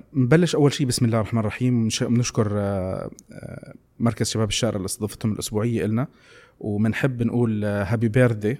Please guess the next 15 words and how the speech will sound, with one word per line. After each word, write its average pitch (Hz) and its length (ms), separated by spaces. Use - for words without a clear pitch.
لأخونا 104 880
وحبيبنا 107 640
علي 113 180
عمران 110 280
الشامسي 107 640
مدير 107 280
المركز. 117 680
ب-، 98 420
كل 113 200
عام 117 120
وأنت 110 140
بخير. 123 380
آه، - 140
هو 120 160
مدريديستا، 117 680